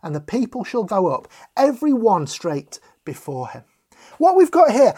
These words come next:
is God promising to give the city into their hands, and then God laying out the plan of what should be done. So the battle was fought by trust in God. It's taking God at his word that he is gonna give the city and then following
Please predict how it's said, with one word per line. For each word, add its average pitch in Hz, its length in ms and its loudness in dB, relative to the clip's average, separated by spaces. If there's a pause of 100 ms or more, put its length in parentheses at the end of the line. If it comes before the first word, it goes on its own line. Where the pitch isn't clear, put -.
(140)
is 202 180 -2
God 277 320 0
promising 330 640 0
to 294 80 -6
give 247 200 -4
the 247 80 -6
city 254 420 -6
into 226 180 -6
their 214 200 6
hands, 165 320 -2 (200)
and 185 140 -2
then 226 140 -2
God 202 180 0
laying 269 460 0
out 269 180 -6
the 214 60 -12
plan 247 600 -8 (280)
of 160 160 -6
what 175 280 0
should 156 360 -4 (260)
be 147 140 0
done. 135 340 -6 (560)
So - 140 -6
the 294 80 4
battle 311 380 2
was 208 180 -2
fought 285 300 -2
by 165 140 -2
trust - 600 -6
in 202 300 -6
God. 233 260 2
It's 160 140 -6
taking 349 480 -4
God 320 180 2
at 285 120 -4
his 208 180 -6
word 285 560 -4 (260)
that - 200 -12
he 302 260 -4
is 285 100 -6
gonna 294 220 -12
give 202 200 -10
the 202 100 -10
city - 440 -10 (220)
and 208 120 -2
then 233 120 -2
following 277 720 -2